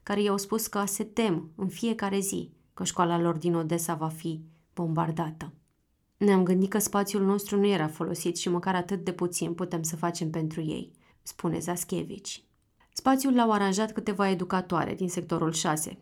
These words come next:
trimise de inspectoratul școlar. Au vrut să pregătească cât de cât sălile de liceu pentru niște școlari de vârste mici.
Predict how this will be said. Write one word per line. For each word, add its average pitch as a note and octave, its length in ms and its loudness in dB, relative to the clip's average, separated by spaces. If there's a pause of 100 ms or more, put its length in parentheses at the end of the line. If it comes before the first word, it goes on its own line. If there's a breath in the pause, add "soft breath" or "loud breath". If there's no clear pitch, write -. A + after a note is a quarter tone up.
trimise E3+ 440 2
de D3+ 100 -2
inspectoratul E3+ 680 -2
școlar. F3 520 0 (420)
Au F#3 140 6
vrut E3+ 160 0
să F3+ 120 -2
pregătească E3+ 580 0
cât E3+ 220 -2
de F3+ 100 2
cât F3 180 -2
sălile E3+ 400 2
de E3 100 0
liceu D#3 340 0
pentru E3+ 360 0
niște E3+ 260 2
școlari D#3 460 0
de E3+ 80 -2
vârste E3 360 -4
mici. E3 440 0